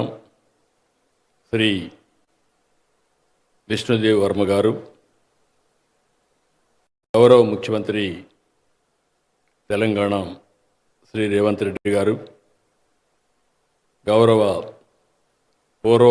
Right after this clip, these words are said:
ఉపరాష్ట్ర ముఖ్యమంత్రి వెంకయ్య నాయుడు గారు, మాజీ ప్రధాన కార్యద-, న్యాయమూర్తి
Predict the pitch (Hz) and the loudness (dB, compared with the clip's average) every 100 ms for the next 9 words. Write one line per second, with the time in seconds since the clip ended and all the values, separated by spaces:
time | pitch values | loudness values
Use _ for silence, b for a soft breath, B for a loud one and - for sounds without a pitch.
0 | 113 104 110 107 - 104 101 - 101 - | 4 2 0 0 -2 -8 -8 -8 -8 -4
1 | 113 139 - _ _ _ _ _ _ _ | -6 -6 -12 _ _ _ _ _ _ _
2 | - 101 101 107 101 95 95 98 113 - | -8 -4 0 0 0 -2 -2 -2 -2 -4
3 | - _ _ _ _ _ _ _ _ _ | -16 _ _ _ _ _ _ _ _ _
4 | _ _ _ _ _ _ _ _ _ _ | _ _ _ _ _ _ _ _ _ _
5 | _ _ _ _ _ _ _ - 113 113 | _ _ _ _ _ _ _ 0 0 2
6 | 120 117 101 110 110 - 101 104 104 - | 0 0 0 0 0 -2 -2 -2 -2 -4
7 | - 101 110 107 107 - 110 | -6 -2 -2 -2 -4 -6 -6